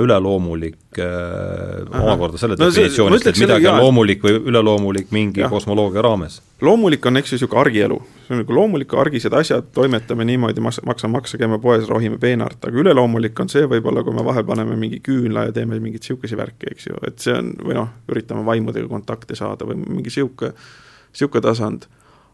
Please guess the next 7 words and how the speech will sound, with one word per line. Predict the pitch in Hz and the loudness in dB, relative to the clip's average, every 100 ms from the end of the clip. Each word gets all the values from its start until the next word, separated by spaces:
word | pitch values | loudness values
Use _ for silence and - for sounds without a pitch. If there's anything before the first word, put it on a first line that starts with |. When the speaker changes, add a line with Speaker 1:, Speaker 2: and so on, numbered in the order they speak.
| - | -2
Speaker 2:
Aga | 127 127 123 - - 131 | 2 4 4 4 0 -2
nagu | 131 | 2
minu | 175 | 2
arust | 202 147 143 | 2 2 2
religioossus | 143 127 190 185 - 117 113 | 2 4 4 4 -2 -4 -2
on | 113 - - | -4 -6 -6
vähemalt, | 135 131 117 113 _ _ - | -2 0 -2 -4 _ _ -20